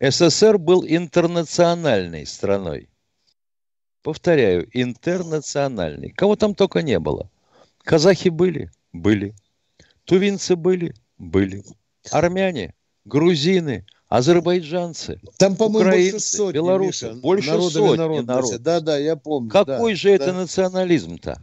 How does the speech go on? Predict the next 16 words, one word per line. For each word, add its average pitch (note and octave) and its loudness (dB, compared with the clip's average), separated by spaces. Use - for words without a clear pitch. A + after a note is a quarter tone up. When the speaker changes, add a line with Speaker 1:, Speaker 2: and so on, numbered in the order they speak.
Speaker 2:
Мгм. F#2+ -18
Speaker 1:
Это F3+ 0
что - -6
у F3+ -2
них D3+ 0
в G2+ -4
головах, D3+ 2
а, F2+ -8
вместо A#2 -6
мозгов? A#2 -2
И A#2 0
дырочка G2 -2
такая D#2+ -4
заклёпана. D2+ -4
Speaker 2:
Мгм. G#2+ 4
Speaker 1:
С A#2 -12